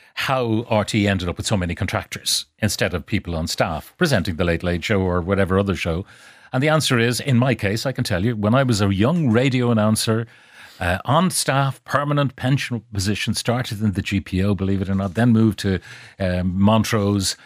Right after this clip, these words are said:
And I was being asked to do things like news reading, even though my radio announcing job was my core job.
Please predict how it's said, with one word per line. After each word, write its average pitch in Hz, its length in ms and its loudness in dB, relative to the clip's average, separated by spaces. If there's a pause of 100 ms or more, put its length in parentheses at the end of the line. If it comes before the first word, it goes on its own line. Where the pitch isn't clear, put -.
(260)
And 104 160 0
I 107 60 2
was 101 160 -2
being 98 480 2
asked 101 260 -2
to 110 80 -2
do 92 220 0
things 98 260 -2
like 85 200 -2
news 101 260 2
reading, 90 260 0
even 110 220 2
though 98 100 0
my 87 120 2
radio 95 380 0
announcing 85 380 -2
job 82 240 -4
was 90 140 -6
my 87 140 -4
core 87 260 -6
job. 80 360 -6